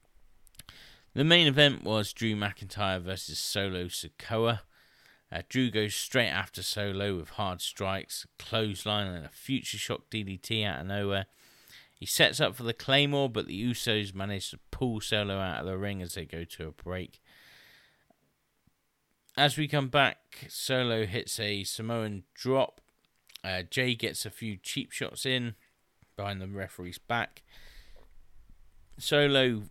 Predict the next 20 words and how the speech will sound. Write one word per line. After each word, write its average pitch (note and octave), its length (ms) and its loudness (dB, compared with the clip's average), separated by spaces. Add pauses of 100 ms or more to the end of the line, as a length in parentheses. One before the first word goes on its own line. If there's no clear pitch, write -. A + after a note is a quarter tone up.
(140)
hits A#2+ 320 -4
a G#2 340 -2 (480)
belly A#2 280 -2
to - 140 -14
belly. C3+ 520 -2 (2250)
That A#2+ 240 -2
gets F#2 240 -6
a E2+ 60 -14
two A2 300 -4
count. G#2 340 -4 (720)
He A#2+ 400 2
then A2+ 340 -2
does G#2+ 240 0
the G#2 360 -4
Umaga G#2 640 -2
hip - 460 -2
attack A#2 420 -4
in G#2 120 -4
the F#2 80 -8
corner. A#2+ 600 -4